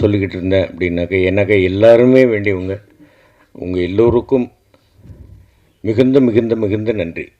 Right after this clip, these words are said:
இந்த படத்தை மிகச்சிறப்பாக மக்களிடம் கொண்டு போய் சேர்த்ததற்காக செந்தில் சாருக்கு ஒரு ஸ்பெஷல் தேங்க்ஸ். இந்த டிஸ்ட்ரிபியூட் பண்ணதுக்காக ராம்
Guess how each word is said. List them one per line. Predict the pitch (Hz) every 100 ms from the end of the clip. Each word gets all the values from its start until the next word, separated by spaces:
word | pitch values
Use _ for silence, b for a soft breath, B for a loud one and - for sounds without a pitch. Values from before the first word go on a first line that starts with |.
| _
இந்த | 85 82
படத்தை | 90 - 104 101 _ b b b b b b
மிகச்சிறப்பாக | 110 120 135 123 120 104 107
மக்களிடம் | 95 104 95 90
கொண்டு | 90 87
போய் | 85 82
சேர்த்ததற்காக | 90 - 92 87 82 90 82 80 - _ _ b b b b b b b _ 101
செந்தில் | 95 98 98
சாருக்கு | 95 85
ஒரு | 87 80
ஸ்பெஷல் | - 92 82 82
தேங்க்ஸ். | 87 80 - - - - _ _ _ _ _
இந்த | - 80 85
டிஸ்ட்ரிபியூட் | 98 90 85
பண்ணதுக்காக | 85 80 73 71 78 80 - _ _ b b b b b b b b b b _ _ _ _ _ -
ராம் | 98 110 117 120